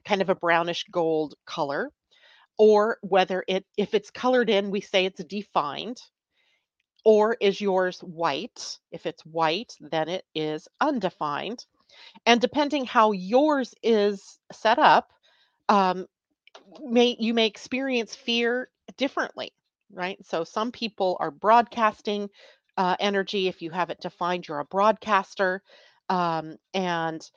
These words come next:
if you're someone who has it open or undefined or white, then you are someone who is picking up the challenges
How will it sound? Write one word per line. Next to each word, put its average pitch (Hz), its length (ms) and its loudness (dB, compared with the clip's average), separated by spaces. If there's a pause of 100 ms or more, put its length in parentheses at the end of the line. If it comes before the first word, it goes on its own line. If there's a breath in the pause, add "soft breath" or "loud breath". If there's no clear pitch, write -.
(200)
if 180 220 -8
you're 180 160 -2
someone 160 400 -8
who 156 140 -10
has 151 260 -6
it - 180 -10
open 202 500 0
or 160 280 -4
undefined 180 800 -2 (180)
or 151 220 -2
white, 196 440 -2 (600 soft breath)
then 165 460 2
you 185 240 -4
are 180 80 0
someone 156 440 -6 (140)
who 165 360 -2
is 165 380 -4 (360)
picking 214 400 -4
up 175 200 0
the - 80 -8
challenges 175 920 0